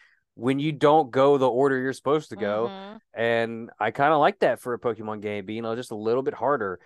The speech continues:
Speaker 1: And the extra wrinkle of terrestrializing, um, it's pretty predictable as lo-, as far as the gym leaders go, 'cause you know they're gonna do it with their last
Speaker 2: The
Speaker 1: Pokemon every
Speaker 2: last
Speaker 1: single
Speaker 2: one,
Speaker 1: time.
Speaker 2: yeah.
Speaker 1: Um,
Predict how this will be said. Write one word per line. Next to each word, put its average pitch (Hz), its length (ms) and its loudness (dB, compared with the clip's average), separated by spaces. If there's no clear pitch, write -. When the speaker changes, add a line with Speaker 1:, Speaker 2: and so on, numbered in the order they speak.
Speaker 1:
And 123 380 -2
the 127 300 0
extra 208 320 0
wrinkle 180 440 -2
of 127 180 -4
terrestrializing, 143 1080 -2
um, 110 480 -4
it's 175 160 -6
pretty 269 200 -2
predictable 170 600 0
as 143 100 -6
lo-, 147 320 0
as - 140 -18
far 139 160 -2
as 120 120 -8
the 120 80 -20
gym 123 220 -8
leaders 139 280 -8
go, 139 180 -2
'cause 117 200 -12
you 120 60 -12
know 147 140 0
they're 120 100 -4
gonna 110 140 -4
do 110 220 -2
it 101 100 -6
with 104 100 -8
their 107 100 -4
last 98 280 -4
Speaker 2:
The 180 60 -14
Speaker 1:
Pokemon 170 160 -10
every 87 160 -14
Speaker 2:
last - 0 -
Speaker 1:
single 180 220 -16
Speaker 2:
one, - 20 -20
Speaker 1:
time. 170 240 -18
Speaker 2:
yeah. 82 300 -20
Speaker 1:
Um, 85 400 -8